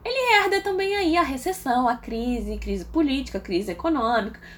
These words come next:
Ele, ele pega o Brasil pegando fogo. E ele fica, "Que que eu vou fazer? Gente, que que eu vou fazer?"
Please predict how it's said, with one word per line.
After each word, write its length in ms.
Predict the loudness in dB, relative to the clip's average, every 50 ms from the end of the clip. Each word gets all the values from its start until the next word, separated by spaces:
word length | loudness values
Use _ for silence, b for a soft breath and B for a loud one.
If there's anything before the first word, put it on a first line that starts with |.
| B B -8
Ele, 360 | -4 0 4 4 4 4 4
ele 80 | 2 0
pega 320 | 0 0 0 0 0 -2
o 40 | -2
Brasil 380 | 0 0 2 2 4 4 4 4 4
pegando 340 | -2 -2 -2 -4 -6 -8
fogo. 680 | -10 -6 -2 -2 0 2 2 0 0 0 -2 -4 -4 B B B B B B B
E 80 | -4 -2
ele 140 | -2 -2 -2
fica, 220 | -2 0 0 -2
"Que 240 | -2 -2 -6 -12 -8
que 120 | -2 0
eu 120 | 2 2 2
vou 160 | 2 0 0
fazer? 800 | -2 -4 -4 -2 0 0 0 0 2 4 4 4 4 2 -2 -6 -12 -18 -20 -20 -20 -20 -20 -10 -4
Gente, 320 | 0 0 0 0 -2 -8
que 180 | -12 -6 -6 -6
que 140 | -2 0 0
eu 140 | 2 4
vou 140 | 4 2 2
fazer?" 600 | 2 2 2 2 2 2 2 0 0 0 -2 -6